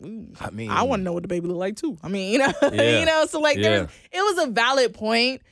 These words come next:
Speaker 1: but depending on how you feel about Meghan Markle would depend on how you feel about it and separating the fact that it's just a joke.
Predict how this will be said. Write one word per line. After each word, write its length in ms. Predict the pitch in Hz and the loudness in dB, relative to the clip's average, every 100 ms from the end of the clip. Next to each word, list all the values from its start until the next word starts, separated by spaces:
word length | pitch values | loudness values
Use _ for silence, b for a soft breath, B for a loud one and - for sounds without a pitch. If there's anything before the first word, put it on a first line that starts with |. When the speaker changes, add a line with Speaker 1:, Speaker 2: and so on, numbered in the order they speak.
| b b _ - | b b _ -4
Speaker 1:
but 240 | 208 214 | -2 0
depending 360 | 214 214 247 226 | -2 -2 -4 -4
on 120 | 220 | -6
how 140 | 208 | -2
you 180 | 190 202 | -4 -4
feel 220 | 190 190 180 | -8 -6 -4
about 220 | 170 160 | -4 -4
Meghan 220 | 170 175 | -6 -8
Markle 280 | 170 165 170 | -10 -10 -10
would 60 | 170 | -10
depend 220 | 185 165 | -10 -10
on 100 | 165 | -10
how 80 | 151 | -10
you 120 | 165 | -10
feel 180 | 160 160 | -8 -6
about 240 | 151 156 | -6 -8
it 120 | - | -10
and 300 | 151 147 - _ - | -10 -14 -16 _ -6
separating 520 | 190 170 170 151 147 | -6 -2 -2 -4 -6
the 60 | 156 | -8
fact 240 | 147 151 | -8 -8
that 160 | 147 - | -12 -10
it's 260 | 151 151 147 | -12 -12 -14
just 220 | 135 - | -14 -14
a 40 | |
joke. 360 | 175 - - | -14 -14 -16